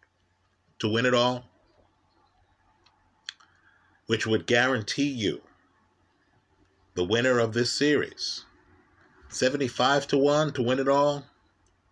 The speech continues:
What if I told you that right now, at this very moment, the Toronto Raptors on N B A futures markets are going off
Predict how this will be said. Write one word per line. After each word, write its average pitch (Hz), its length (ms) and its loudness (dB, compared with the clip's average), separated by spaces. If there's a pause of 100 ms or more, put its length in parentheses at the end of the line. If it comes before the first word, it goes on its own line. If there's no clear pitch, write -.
(580)
What 214 160 4
if - 140 0
I 151 100 4
told 143 380 2
you 127 180 2
that 113 220 0 (100)
right 127 240 0
now, 147 400 0
at 117 220 -4
this 135 180 0
very 127 300 0
moment, 127 420 -2 (1200)
the 101 100 -6
Toronto 131 540 0
Raptors 123 560 0
on 127 180 0
N 135 160 -2
B 135 140 2
A 131 80 4
futures 131 540 -2
markets - 840 -4
are - 100 -12
going 131 380 0
off 123 600 -4